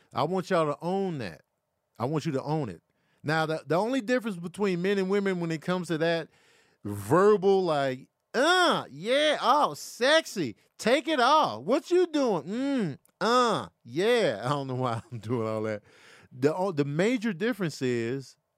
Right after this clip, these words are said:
is the danger element. Now, women, they have a valid point where they fear for their own safety. We don't have that.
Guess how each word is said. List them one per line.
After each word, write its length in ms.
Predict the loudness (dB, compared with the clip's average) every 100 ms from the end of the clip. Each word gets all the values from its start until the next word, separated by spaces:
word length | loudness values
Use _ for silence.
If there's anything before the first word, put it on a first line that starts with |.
| _ -4
is 220 | -4 -4
the 100 | -8
danger 580 | -2 -2 0 -2 -4 -6
element. 340 | -8 -10 -16 -20 _ _ _ _ _ _ -4
Now, 200 | -2 -2
women, 680 | -2 0 0 -2 -2 -8 -14 _ _ _ _ _ _ -2
they 140 | 0 2
have 180 | 0
a 80 | 0
valid 540 | -2 0 0 -2 -6 -8
point 400 | -6 -6 -6 -10 -4
where 280 | -2 -2
they 200 | -2 -4
fear 400 | -6 -6 -2 -2
for 140 | -2 -4
their 240 | -4 -2
own 240 | -4 -6 -8
safety. 520 | -8 -8 -8 -16 -20 _ _ _ _ _ _ _ _ _ -4
We 220 | 0 4
don't 240 | 2 0
have 360 | -2 -2 -4 -6
that. 220 | -16